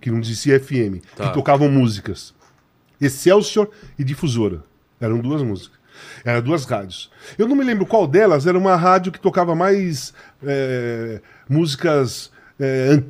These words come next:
Speaker 1: muito antigas,
Speaker 2: Sei,
Speaker 1: né?
Speaker 2: sei.
Speaker 1: E tinha uma rádio não, que era Gil, Caetano, Milton, já, Rita Lee, tá, tá, tá, tá, tá, é a rádio que eu ouvia.
Speaker 2: Entendi.
Speaker 1: Então eu cresci ouvindo M P B.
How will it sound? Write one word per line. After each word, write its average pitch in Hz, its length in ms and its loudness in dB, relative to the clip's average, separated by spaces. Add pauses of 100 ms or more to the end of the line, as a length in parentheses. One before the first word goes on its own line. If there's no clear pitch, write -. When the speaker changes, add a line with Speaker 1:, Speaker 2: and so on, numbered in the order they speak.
(100)
Speaker 1:
muito 202 240 2
antigas, 170 640 2
Speaker 2:
Sei, 120 140 2
Speaker 1:
né? 123 160 4
Speaker 2:
sei. 107 320 -2
Speaker 1:
E 233 80 2
tinha 247 240 -4
uma 262 140 4
rádio 208 360 0
não, 233 140 4
que - 120 0
era 156 140 4
Gil, 139 300 0
Caetano, 127 580 0
Milton, 120 600 0
já, 123 200 0
Rita 139 320 0
Lee, 131 300 -4
tá, 135 140 -6
tá, 139 140 -6
tá, 139 140 -10
tá, 196 140 -8
tá, 127 160 -6
é 131 80 0
a 143 80 2
rádio 143 280 -4
que 160 80 -6
eu 165 60 0
ouvia. 131 360 -2
Speaker 2:
Entendi. 90 420 -14
Speaker 1:
Então 131 180 2
eu 220 100 0
cresci 208 680 -6 (260)
ouvindo 120 680 0
M 120 200 0
P 175 160 0
B. 131 240 0